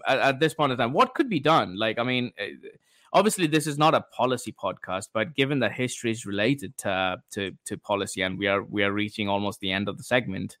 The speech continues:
um, how, how to reverse? I have some ideas, but I wanna hear about your ideas first, um, as to how, how to reverse the trend of, you know, of vilification of the past.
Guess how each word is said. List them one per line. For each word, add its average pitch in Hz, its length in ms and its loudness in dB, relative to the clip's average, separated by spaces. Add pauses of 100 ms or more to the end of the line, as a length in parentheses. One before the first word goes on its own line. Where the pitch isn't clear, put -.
(380)
um, 117 420 8 (280)
how, 247 540 10
how 202 360 10
to 180 540 6
reverse? 120 880 4
I 160 160 8
have 185 160 6
some 151 140 2
ideas, 117 320 4
but 117 80 4
I 120 40 4
wanna 131 220 2
hear 120 240 2
about 107 320 2 (200)
your 113 280 2
ideas 95 360 -2
first, 92 580 -2
um, 98 360 0 (340)
as 117 160 -2
to 117 100 2
how, 127 580 6 (120)
how 139 280 6
to 143 140 0
reverse 120 480 2
the - 100 -8
trend 101 720 -2
of, 98 200 0 (160)
you 101 100 -4
know, 98 160 -2
of 92 140 -4
vilification 139 680 0
of 90 80 -10
the 90 60 -12
past. - 460 -10